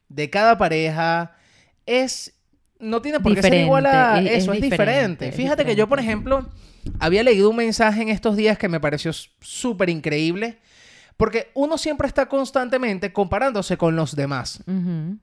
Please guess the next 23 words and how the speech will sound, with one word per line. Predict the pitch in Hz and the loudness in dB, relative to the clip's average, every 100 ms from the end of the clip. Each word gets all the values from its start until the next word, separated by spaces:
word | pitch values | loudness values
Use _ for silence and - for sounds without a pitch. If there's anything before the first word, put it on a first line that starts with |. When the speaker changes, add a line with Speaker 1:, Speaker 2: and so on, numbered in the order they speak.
| _ | _
Speaker 1:
Y | - 185 | -6 -4
entonces | 214 302 | -2 0
leí | 285 226 | 2 2
un | 220 | 2
mensaje | 262 254 254 220 | 0 2 2 2
que | 180 | 0
estaba | 185 208 | 0 2
fantástico, | - 226 190 196 175 156 151 | 2 2 2 2 2 0 0
que | |
decía, | 170 165 214 190 - | 0 0 0 -2 0
palabras | 165 165 180 220 220 | 0 4 4 2 2
más, | 214 - | 0 2
palabras | 208 196 202 208 | 2 2 0 -2
menos, | 185 165 - | -4 -4 -6
porque | - 147 | -8 -6
no | 147 | -4
recuerdo | 160 - 185 185 | -2 0 4 6
ahora | 175 180 | 6 4
textualmente | 175 - 160 156 175 175 | -2 -2 0 0 0 -2
cómo | 170 | 0
era | 175 | 0
el | 170 | 0
asunto, | 165 160 131 143 | 0 -4 -4 -6